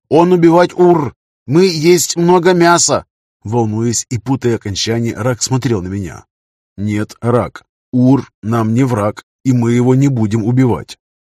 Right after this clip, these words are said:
Как объяснить мальчику, что мой большой шум останется большим шумом, но вряд ли свалит такое животное?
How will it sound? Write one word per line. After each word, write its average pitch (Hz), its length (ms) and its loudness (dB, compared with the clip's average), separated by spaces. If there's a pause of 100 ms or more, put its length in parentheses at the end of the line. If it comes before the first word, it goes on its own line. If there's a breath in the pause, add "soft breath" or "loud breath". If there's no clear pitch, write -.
(180)
Как 123 240 0
объяснить 101 540 -4
мальчику, 101 640 -8
что - 220 -2
мой 120 180 2
большой 110 400 -2
шум 110 460 -4
останется 117 640 -4
большим 120 480 -2
шумом, 95 500 -6 (220)
но 135 160 0
вряд 113 340 0
ли 87 60 -8
свалит 107 400 -4
такое 110 320 -2
животное? 87 640 -6